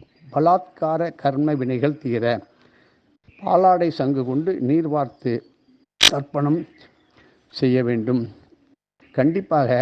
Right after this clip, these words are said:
ஆண்கள் கருப்பு எல்லையும் பெண்கள் வெள்ளை எல்லையும் கொண்டு தர்ப்பணம் செய்யலாம். உறக்கத்திலேயே உயிர் பிரிந்தவர்களுக்கு வியாழக்கிழமை வருகின்ற இத்தனை விதமான தர்ப்பணங்கள். தூங்கிட்டே இருந்தாங்க சார், இறந்து போயிட்டாங்கன்னு சொல்லுவீங்கல்ல,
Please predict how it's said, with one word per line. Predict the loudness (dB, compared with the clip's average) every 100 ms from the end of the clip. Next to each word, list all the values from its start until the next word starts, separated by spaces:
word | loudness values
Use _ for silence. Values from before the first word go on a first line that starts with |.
| -2 -4
ஆண்கள் | -2 0 0 0 0
கருப்பு | 0 0 0 -2
எல்லையும் | 0 -2 0 0 -2 -10 -8
பெண்கள் | -2 0 0 0
வெள்ளை | 0 0 0
எல்லையும் | -2 -4 -4 -4
கொண்டு | 0 0 -2 _ -20 -16
தர்ப்பணம் | -6 -6 -4 -4 -4
செய்யலாம். | -4 0 0 0 -2 -12 -20 -20 -20 _ -2
உறக்கத்திலேயே | 0 2 0 0 0 2 2 0 -4 -14 _ -20 -20 _ -4
உயிர் | 0 0 -2
பிரிந்தவர்களுக்கு | 0 0 2 0 0 -2 -4 0 2 0 -4 -14 _ _ _
வியாழக்கிழமை | 0 2 2 0 -2 -2
வருகின்ற | -2 -4 -2 -2
இத்தனை | -2 -2 0
விதமான | 0 0 -2 -2
தர்ப்பணங்கள். | -4 -2 -2 -2 -4 -10 _ -20 -20 -20 -2
தூங்கிட்டே | 2 2 2 2
இருந்தாங்க | 0 0 -2 -2
சார், | -2 -2 -2
இறந்து | -2 -2
போயிட்டாங்கன்னு | -2 -2 0 0 0
சொல்லுவீங்கல்ல, | 0 0 2